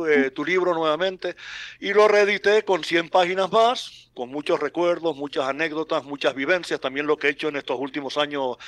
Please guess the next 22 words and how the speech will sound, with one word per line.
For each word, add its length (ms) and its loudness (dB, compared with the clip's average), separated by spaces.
eh, 260 -2
me, 300 -2
donde 180 -6
estoy 180 -2
viviendo 380 -2
yo 120 0
allá, 260 2
que 100 -6
es 60 -10
mi 80 -4
tierra 260 -2
natal, 320 0
en 100 -8
Canarias, 640 0
y 340 2
el 200 4
libro 300 2
vine 240 0
a 80 4
presentarlo 680 0
en 100 -4
el, 540 -4